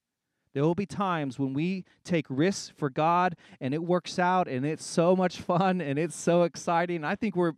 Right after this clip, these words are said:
headed into a season like that at Central City Church, and there are gonna be other times in your life and in our life where we take risks for God, and we get ourselves into some trouble, and it is gonna be overwhelming, and we are not gonna be sure that we can even do it.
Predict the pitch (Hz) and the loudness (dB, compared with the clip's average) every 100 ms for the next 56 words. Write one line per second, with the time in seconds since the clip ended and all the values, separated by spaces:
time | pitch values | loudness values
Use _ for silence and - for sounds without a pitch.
0 | 143 165 170 165 170 160 180 165 165 160 | -4 -6 -4 -4 -4 -4 -4 -6 -6 -4
1 | 170 151 175 175 143 165 147 185 175 - | -4 -6 -8 -10 -8 -8 -4 -2 -2 -4
2 | - - - 135 147 196 226 196 196 196 | -20 -20 -12 -4 -2 0 0 2 2 2
3 | 190 175 147 160 208 220 233 - - 143 | 0 0 0 2 2 2 -2 -4 -8 -4
4 | 135 127 - 185 240 156 127 127 143 175 | -4 -6 -6 -6 -4 -4 -4 -4 -6 -6
5 | - 208 160 175 - 175 151 165 170 - | -4 -6 -4 -8 -8 -10 -4 -2 -2 -4
6 | - - 120 135 - 208 175 196 170 165 | -14 -10 -6 -4 0 -2 -2 -4 -4 -4
7 | 156 - 131 - 156 151 151 - - 120 | -6 -6 -8 -4 -2 0 -4 -6 -10 -4
8 | 151 170 151 151 131 123 117 110 113 135 | 2 2 2 -2 0 2 2 0 0 -2
9 | 170 196 214 - - 127 117 139 160 127 | -2 -2 -6 -10 -12 -8 0 2 2 2
10 | 135 139 131 113 101 101 - 131 117 113 | -2 -2 -4 -4 -6 -6 -4 -2 -2 -2
11 | 127 123 113 104 104 139 156 190 | -2 -2 -4 -4 -2 0 2 0